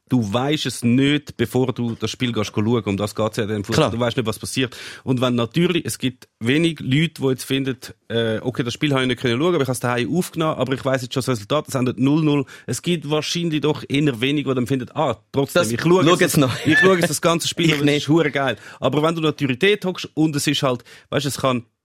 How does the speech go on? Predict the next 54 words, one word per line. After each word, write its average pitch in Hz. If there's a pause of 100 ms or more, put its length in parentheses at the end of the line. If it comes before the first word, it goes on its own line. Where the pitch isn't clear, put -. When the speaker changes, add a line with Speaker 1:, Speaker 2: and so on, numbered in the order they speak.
(220)
Speaker 1:
sechsundneunzig 143
Minuten 185
lang 185
null 190
null 196
sein, 165
das 107
ist -
das, 131
was 127
der 120
Tom 175
vorher 165
gesagt 160
hat. 107
Nachher 139
passiert 170
noch 165
etwas, 156
dann 143
ist 139
vorher 143
völlig 143
wurscht 143
egal 147
gewesen, 175
ob 147
es -
null 170
null 170
war, 156
Speaker 2:
Absolut. 143
Speaker 1:
die 165
ganze 165
Zeit. 123 (220)
Also 123
es 180
ist 175
halt, 170
weil 151
das -
eine 170
Pünktchen, 175
also 135
das 120
eine 151
Goal 147
so 120
wahnsinnig 143
viel 123
wert 160
ist 143
im 127
Fußball. 120